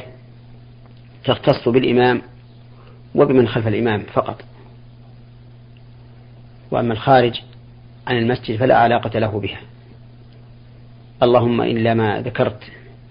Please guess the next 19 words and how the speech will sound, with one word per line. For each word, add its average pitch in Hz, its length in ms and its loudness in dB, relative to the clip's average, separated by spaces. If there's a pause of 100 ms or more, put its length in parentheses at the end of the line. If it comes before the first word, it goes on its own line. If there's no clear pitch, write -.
(520)
من 113 100 -2
كونه 120 240 2
ينتظر 113 560 0
آخر 117 180 -2
ركعة 131 400 2
ثم 127 240 4
يحضر، 117 320 0 (320)
وهذا 131 480 0 (920)
ليس 131 420 2
فيه 117 260 0
فائدة 104 320 2
بل 110 140 -4
فيه 131 160 4
مضرة. 123 440 4 (3250)
وإذا، 117 320 2
والعاقل 120 680 4 (1200)
إذا 117 220 4
دار 120 280 6
فعله 113 480 0